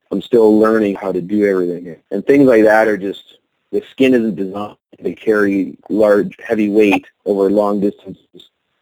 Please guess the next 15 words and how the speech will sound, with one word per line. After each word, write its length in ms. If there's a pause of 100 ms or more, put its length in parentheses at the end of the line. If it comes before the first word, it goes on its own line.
(420)
when 200
you're 120
wearing 260
prosthetics. 720
It 60
just 200
isn't. 460
And 80
the 40
prosthetics 600
aren't 160
to 80
the 80
point 400
where 460